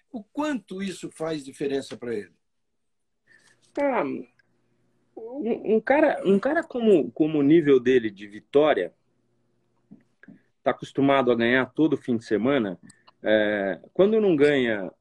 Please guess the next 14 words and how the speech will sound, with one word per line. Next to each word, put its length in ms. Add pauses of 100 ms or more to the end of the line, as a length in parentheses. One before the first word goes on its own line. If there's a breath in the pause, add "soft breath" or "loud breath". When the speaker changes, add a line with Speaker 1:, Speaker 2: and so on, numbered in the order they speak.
(160)
Speaker 2:
uma 240
vez, 540
ok, 380
quando 240
começa 440
a 40
não 160
ganhar 280
a 40
segunda 460
vez, 400 (240)
você 120
vai 140
falar, 500